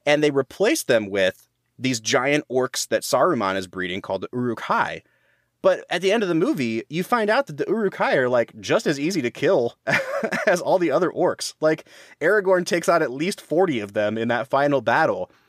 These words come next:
And for me, it really, it really kinda drained the movie of any tension because you had an incredibly threatening presence in these ring wraiths, and then they replaced them with a villain that was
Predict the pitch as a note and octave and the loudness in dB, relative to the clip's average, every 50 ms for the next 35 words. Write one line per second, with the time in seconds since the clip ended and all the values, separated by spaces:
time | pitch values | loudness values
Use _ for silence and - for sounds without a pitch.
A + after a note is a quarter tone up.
0 | _ _ _ - E3 D#3+ - F3+ E3+ G3 C4+ E4 A#3 F3+ D3 C3+ D#3+ B3 E4+ E4+ | _ _ _ -2 -2 0 0 0 0 0 2 2 2 2 2 2 0 0 0 0
1 | G3 C3+ - _ _ _ _ _ _ - - C3 D3+ E3 F3+ A#3+ D#4+ G4 C#4 - | -2 -4 -6 _ _ _ _ _ _ -8 -8 -8 -4 -2 -2 0 0 0 -2 -2
2 | - A3 G#3+ B3+ A3 D#3 B2+ A#2 A2 G#2+ C3 D#3 F#3+ A3 E3 C#3 C#3 B2+ A#2+ C#3+ | -2 -2 0 2 0 0 0 -2 -2 0 2 2 2 0 0 0 0 0 2 2
3 | E3+ E3+ C3+ A#2 A2 A2+ A#2+ B2+ B2 G#2+ - - D3 G3 A#3+ - A#2 G2 F#2+ G2+ | 2 2 2 2 2 2 2 0 0 -2 -4 -4 -4 -4 -2 -4 -6 -6 -6 -8
4 | - - A#2 A2 G#2+ G2 - - _ - - - - - B2 B2 - D3 A#3 C#4 | -4 0 0 0 0 -2 -6 -10 _ -20 -20 -12 -8 -6 -4 -2 0 0 2 2
5 | G3+ C#3 A#2+ A2 - - - - A#2 B2+ D#3 G3 A#3 F#3+ C#3 A#2+ A#2+ A#2 A2 G#2+ | 2 2 0 -2 -4 -6 -6 0 2 4 4 4 4 2 2 0 -2 -2 -2 -2
6 | A2+ - _ _ - C3 A#2+ B2+ C#3+ - - B2+ B2 A#2 A2+ G#2+ G#2+ G#2 - _ | -4 -6 _ _ -10 -4 0 0 0 0 0 -2 0 0 2 0 0 -2 -4 _
7 | _ _ _ _ - - B2+ C3+ D#3 E3 C3+ G#2+ G2 F#2+ - - - A#2 A2+ G#2+ | _ _ _ _ -6 0 2 4 4 4 2 -2 -2 -4 -6 -4 -4 -4 -4 -2
8 | G#2+ G#2+ G#2+ F#2+ F#2+ F#2 A#2+ D3 C#3 G2 F#2+ F2+ F2 F2 - - - - - - | -2 -2 -4 -4 -2 -2 0 0 0 0 -2 -2 -4 -6 -6 -6 -6 -6 -8 -12
9 | - - - - _ - C3+ D3 D#3 D#3+ D#3 D#3 C#3 - - - - - - - | -20 -20 -20 -18 _ -2 0 0 2 2 2 0 -2 -2 0 0 0 0 0 2
10 | A#3 G3 D3 C3 A#2 A#2+ C3 C3 - - - A#2 G#2+ G2 A2 C3 F#3 F#3+ E3 C#3 | 2 2 2 2 2 2 2 2 0 0 -2 -4 -2 0 2 2 2 4 4 2
11 | B2 A#2 A#2 G2+ A2 A#2 G#2+ | 2 2 0 0 0 -2 -4